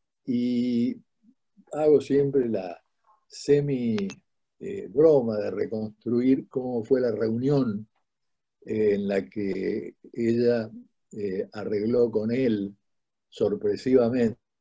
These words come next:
la fórmula presidencial. Una fórmula presidencial arreglada a dedo, por supuesto.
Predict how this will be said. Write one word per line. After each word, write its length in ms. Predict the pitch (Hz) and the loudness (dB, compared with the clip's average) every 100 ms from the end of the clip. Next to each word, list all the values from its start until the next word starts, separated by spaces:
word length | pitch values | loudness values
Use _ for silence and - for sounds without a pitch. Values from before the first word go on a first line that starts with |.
| - - - 98 - _ | -14 -14 -12 -16 -16 _
la 200 | - 104 | -10 -8
fórmula 420 | 101 117 117 113 104 | -2 -2 -2 -4 -4
presidencial. 880 | 107 - 104 101 95 104 95 - - _ _ _ _ _ _ _ _ | -6 -8 -10 -10 -12 -10 -10 -12 -18 _ _ _ _ _ _ _ _
Una 160 | 127 117 | -8 0
fórmula 360 | 135 147 151 135 | 2 6 6 6
presidencial 500 | 123 135 139 147 247 | 6 4 4 4 2
arreglada 720 | 196 - 107 107 107 107 104 - | 2 2 2 2 2 0 -4 -6
a 140 | 101 | 4
dedo, 420 | 131 147 107 - | 8 8 6 2
por 180 | - 104 | -6 -10
supuesto. 680 | - - - 104 - - | -10 -14 -6 -4 -6 -18